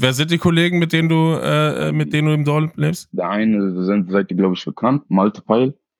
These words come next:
Speaker 2: Und
Speaker 1: Ja.
Speaker 2: der andere Name ist Kevin Stanisi. Auch zwei College Prospects aus
Speaker 1: Ja.
Speaker 2: Österreich. Äh, ein aus Österreich, ein aus Deutschland.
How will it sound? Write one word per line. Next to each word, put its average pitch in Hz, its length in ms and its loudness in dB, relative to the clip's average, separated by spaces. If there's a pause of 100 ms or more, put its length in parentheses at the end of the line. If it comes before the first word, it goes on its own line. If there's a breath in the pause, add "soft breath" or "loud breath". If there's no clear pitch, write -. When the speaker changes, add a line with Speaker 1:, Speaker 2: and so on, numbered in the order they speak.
(480)
Speaker 2:
Und 123 80 -2
Speaker 1:
Ja. 127 80 -2
Speaker 2:
der 76 180 -2
andere 87 540 0
Name 85 300 0
ist - 120 -10
Kevin 90 240 0
Stanisi. 98 640 0 (1040)
Auch 82 220 -4
zwei - 180 -2
College - 400 -2
Prospects - 580 -4 (480)
aus 87 200 0
Speaker 1:
Ja. 80 80 0
Speaker 2:
Österreich. 87 400 -2 (180)
Äh, 78 300 -2
ein 80 360 0
aus 78 140 -4
Österreich, 73 420 -2
ein 71 120 -6
aus - 160 -14
Deutschland. - 320 -20